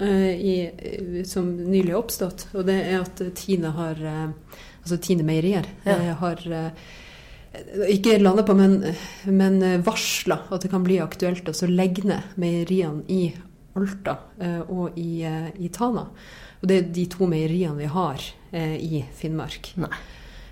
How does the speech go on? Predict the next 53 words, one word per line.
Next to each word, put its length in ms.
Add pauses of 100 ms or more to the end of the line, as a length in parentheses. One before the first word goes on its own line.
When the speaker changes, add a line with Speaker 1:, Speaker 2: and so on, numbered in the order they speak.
(120)
Speaker 1:
Eh, 260
og 180
det 100
er 40
jo 80
også 160
de 100
to 200
landbrukskommunene 800
vi 80
har 180
i, 200
i 40
Finnmark. 460 (120)
Eh, 160
så 460
det 160
er 80
klart 240
at, 240
eh, 220 (400)
eh, 340
det 400 (140)
vil 240
jo 100
ha 140
helt 240
enorme 500
konsekvenser. 640
Speaker 2:
For, 220 (160)
for 260
bøndene 540 (320)
og 40
Speaker 1:
Ja, 120
for 140
bøndene, 440
Speaker 2:
levering 400
Speaker 1:
for 240
fagmiljø 400
Speaker 2:
og 80
arbeidsplasser. 720
Speaker 1:
og 80
for 240
arbeidsplasser, 600
ikke 100
sant? 400
Det 140
er 640
voldsomt. 720
Altså, 200
nå 220
er 140
jo 120